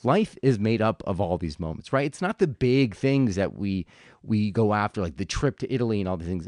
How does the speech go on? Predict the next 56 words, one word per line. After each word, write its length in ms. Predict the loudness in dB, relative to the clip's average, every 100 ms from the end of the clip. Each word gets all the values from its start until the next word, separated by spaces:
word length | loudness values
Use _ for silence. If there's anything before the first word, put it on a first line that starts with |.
| -10
Wh-, 240 | -12 -8
while 300 | 0 4 4
those 220 | 4 0
are 80 | -2
great, 520 | -6 -4 -4 -4 -8 _ _ _ _ _ _ _ _ _ _ _ _ -20 -20 _ 0
it 100 | 2
really 260 | 4 2
comes 220 | 0 -2 -2
down 160 | -2
to 60 | -4
the 120 | -4
day-to-day 360 | -4 -2 -4 -4
moments, 400 | -2 -4 -6 -6
and 180 | -6 -4
any 240 | -2 0
ritual 420 | 0 -4 -4 -2 -2
that 140 | -2
you 120 | -6
can 120 | -8
put 160 | -6 -4
in 120 | -4
place 420 | -6 0 2 2
that 160 | 0 -6
anchors 420 | -4 -6 -2 -4 -2
you 240 | -2 -2 _ _ _
into 220 | -2 -2
the 80 | -2
moment, 260 | -4 -4 -8
such 180 | -10
as 100 | -8
a 60 | -10
cup 160 | -10 -12
of 60 |
coffee, 480 | -6 -4 -4 -10 -20 _ _ _ _ -4
are 220 | 0 2
worth 260 | 2 -2 -2
their 100 | -6
weight 180 | -6
in 60 | -8
gold. 340 | -8 -8 -10 _ _ _ _ _ _ -10
So 120 | 2
that 200 | 4 4
is 120 | 6
all 120 | 6
I've 80 | 4
got 200 | 2 -2
for 60 | -4
you 60 |
guys 180 | -6 -6
today. 140 | -4
I 40 | -4
hope 340 | -2 -2 -2
you 160 | 0 2
enjoyed 380 | 2 2 2 0
this 160 | -6
podcast. 560 | -6 -6 -4 -4 -6